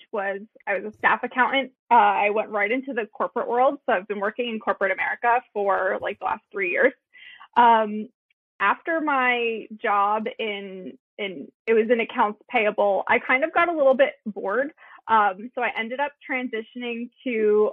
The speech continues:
a new position, still in finance, but it was much more, uh, financial analysis related. I started doing, um, forecasting, budget planning, all of that. So I've really got, like, a lot of my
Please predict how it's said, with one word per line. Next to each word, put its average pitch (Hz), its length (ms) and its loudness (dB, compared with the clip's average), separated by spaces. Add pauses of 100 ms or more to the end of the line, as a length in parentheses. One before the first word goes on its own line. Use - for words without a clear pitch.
a 220 100 0
new 226 240 -4
position, 233 680 -2 (140)
still 247 200 4
in 226 160 -4
finance, 202 420 0 (220)
but 226 120 4
it 226 160 0
was 214 200 -2
much 214 260 -4
more, 240 400 0
uh, 196 300 2
financial 214 500 -4 (320)
analysis 220 640 0 (140)
related. 285 560 2 (420)
I 233 140 2
started 214 360 0
doing, 208 600 0
um, 214 540 0 (120)
forecasting, 247 1300 -2 (360)
budget 262 400 4
planning, 226 800 -4 (100)
all 202 220 0
of 214 120 -8
that. 214 280 4 (1200)
So 254 140 6
I've 240 140 4
really 247 280 4
got, 226 300 2
like, 214 240 -4 (320)
a 254 40 -10
lot 233 320 -8
of 247 200 -6
my 220 500 -4